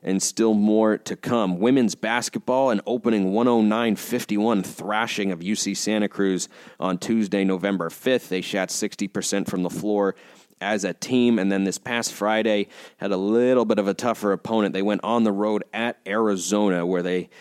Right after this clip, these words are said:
fell to the Wildcats sixty-five fifty-two, had sixteen turnovers in that game to just seven assists. So they fall to one and one on the season. Also struggled in the fourth quarter, shooting just twenty-seven percent from the floor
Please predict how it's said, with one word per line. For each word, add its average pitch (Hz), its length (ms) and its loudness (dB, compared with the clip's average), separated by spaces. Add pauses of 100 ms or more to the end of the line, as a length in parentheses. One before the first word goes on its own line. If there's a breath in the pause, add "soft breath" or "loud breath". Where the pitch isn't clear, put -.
(200 loud breath)
fell 110 360 0
to - 100 -12
the 98 80 0
Wildcats 98 640 0
sixty-five 101 640 -2
fifty-two, 104 680 -4
had 127 200 -4
sixteen - 640 0
turnovers 92 720 -2
in 95 60 0
that 98 180 -4
game 92 320 -2 (220 loud breath)
to 101 120 -2
just 101 340 -2
seven 120 420 0
assists. - 640 -4 (300 loud breath)
So 101 160 -2
they 110 100 0
fall 113 220 0
to 95 60 0
one 92 260 0
and 98 160 2
one 101 320 2
on 101 160 0
the 87 80 -4
season. 98 400 -2
Also 131 260 0
struggled 101 440 0
in 87 80 -2
the 87 60 -4
fourth 104 300 -2
quarter, 101 340 -2
shooting 95 280 -4
just 87 180 -8
twenty-seven 98 880 -6
percent 92 420 2
from 92 140 -2
the 82 80 -4
floor 98 440 0